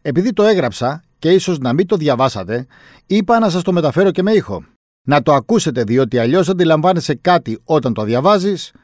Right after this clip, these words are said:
και αλλιώς όταν το ακούς. Φίλες και φίλοι, τέρμα τα φθηνά αυτοκίνητα. Ναι, ακριβώς όπως σας το λέω. Και είναι πολλοί οι λόγοι τους οποίους θα εξηγήσω, αφού πρώτα κάνω μια μικρή επισήμανση.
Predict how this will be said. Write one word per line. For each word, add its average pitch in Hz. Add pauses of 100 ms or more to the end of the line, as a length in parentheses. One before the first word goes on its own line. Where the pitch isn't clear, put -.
(180)
και 147
αλλιώς 180 (120)
όταν 120
το 165
ακούς. 180 (420)
Φίλες 226
και 202
φίλοι, 214 (380)
τέρμα 196
τα 165
φθηνά 151
αυτοκίνητα. 110 (320)
Ναι, 151 (220)
ακριβώς 139
όπως 180
σας 170
το 165
λέω. 165 (420)
Και 196
είναι 226
πολλοί 196
οι 185
λόγοι 160
τους 151
οποίους 165
θα 147
εξηγήσω, 165
αφού 165
πρώτα 202
κάνω 220
μια 185
μικρή 208 (180)
επισήμανση. 139